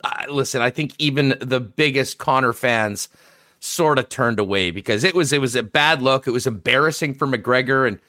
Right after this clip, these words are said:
this is a guy that still has one win since Barack Obama was president. He's still a massive star, but you do wonder where he goes from here. And,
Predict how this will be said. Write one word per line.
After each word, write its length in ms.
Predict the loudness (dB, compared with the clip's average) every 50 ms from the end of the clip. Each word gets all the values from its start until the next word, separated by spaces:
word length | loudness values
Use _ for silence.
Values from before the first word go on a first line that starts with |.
| _ _ _ _
this 180 | -8 -6 -4 -2
is 80 | -2 -2
a 40 |
guy 220 | 2 2 2 4 4
that 120 | 2 0 -2
still 220 | 0 0 0 2
has 200 | 2 2 0 0
one 280 | 0 0 2 2 2 2
win 160 | 0 0 0
since 240 | -2 -6 -8 -6 -2
Barack 300 | 2 2 4 4 2 2
Obama 460 | 0 2 2 2 2 2 2 2 0
was 160 | 0 -2 -4
president. 520 | -4 0 2 2 2 2 0 -4 -6 -6
He's 160 | -8 -10 -8 -6
still 220 | -2 0 2 2
a 40 | 2
massive 480 | 0 2 2 2 2 0 -2 -6 -8
star, 420 | -8 -6 0 2 2 4 4 2 2
but 200 | 0 -2 -4 -2
you 80 | -4
do 200 | -4 -2 -2 -2
wonder 360 | -2 0 0 0 2 2 2 2
where 200 | 2 4 4 4
he 80 | 2
goes 260 | 2 2 2 0 0
from 180 | 0 -4 -8 -6
here. 320 | -4 0 2 2 4 4
And, 120 | 4 2